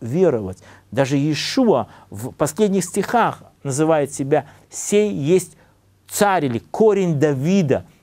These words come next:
то есть связаны с откровениями Израилю и Давиду, царю. И очень важно всё это воспринимать в комплексе. Главное, чтобы мы могли уповать на милость Творца,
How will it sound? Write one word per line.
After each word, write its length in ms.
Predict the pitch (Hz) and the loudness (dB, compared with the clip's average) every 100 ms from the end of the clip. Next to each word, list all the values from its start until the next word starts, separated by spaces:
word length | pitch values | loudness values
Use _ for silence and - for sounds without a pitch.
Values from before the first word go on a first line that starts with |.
| _ | _
то 60 | 117 | -12
есть 100 | - | -10
связаны 680 | - 143 196 214 190 165 131 | -6 0 2 2 0 -2 -6
с 100 | - | -10
откровениями 800 | - 139 139 165 151 135 123 107 | -8 -6 -2 -2 -2 -4 -4 -4
Израилю 520 | 113 135 147 143 135 | -2 0 0 0 0
и 20 | |
Давиду, 400 | 139 135 135 120 | 0 0 -2 -6
царю. 420 | - 120 120 101 - - - _ _ - | -6 -4 -4 -6 -12 -20 -20 _ _ -8
И 220 | 123 127 | -4 -4
очень 300 | - 170 185 | -4 -6 -4
важно 400 | 170 185 175 160 | 0 2 0 -4
всё 220 | 131 - 160 | -10 -2 -2
это 260 | 147 139 | 0 -4
воспринимать 640 | 113 127 - 139 127 127 | -2 -2 -2 -6 -6 -6
в 80 | - | -10
комплексе. 640 | - 131 107 104 - - - _ _ _ | -6 -4 -4 -10 -14 -16 -18 _ _ _
Главное, 480 | - 143 180 185 180 | -6 -2 0 0 -2
чтобы 240 | 165 131 135 | -6 -10 -8
мы 80 | 151 | -6
могли 520 | 139 123 139 165 151 - _ | -6 -6 -4 -4 -6 -14 _
уповать 720 | - - 123 117 147 147 147 - _ - | -12 -6 -4 0 -2 -2 -6 -18 _ -10
на 420 | 127 131 131 - - | -6 -4 -4 -6 -6
милость 400 | 143 147 127 - | -4 -2 -4 -6
Творца, 580 | 117 113 - 107 95 | -8 -8 -6 -6 -8